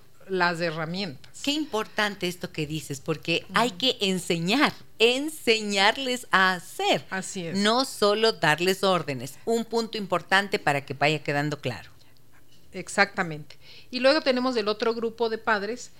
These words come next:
Speaker 1: que son los que hacen todo por ellos. Y yo creo que, lamentablemente,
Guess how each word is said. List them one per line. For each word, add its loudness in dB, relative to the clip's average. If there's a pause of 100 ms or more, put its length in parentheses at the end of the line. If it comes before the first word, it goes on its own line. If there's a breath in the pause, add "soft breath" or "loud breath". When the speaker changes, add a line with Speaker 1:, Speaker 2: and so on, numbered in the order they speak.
(460 soft breath)
Speaker 1:
que 2
son 0
los 0
que 6
hacen 2
todo -2
por 2
ellos. -6
Y -12
yo -4
creo -6
que, -4 (420)
lamentablemente, -2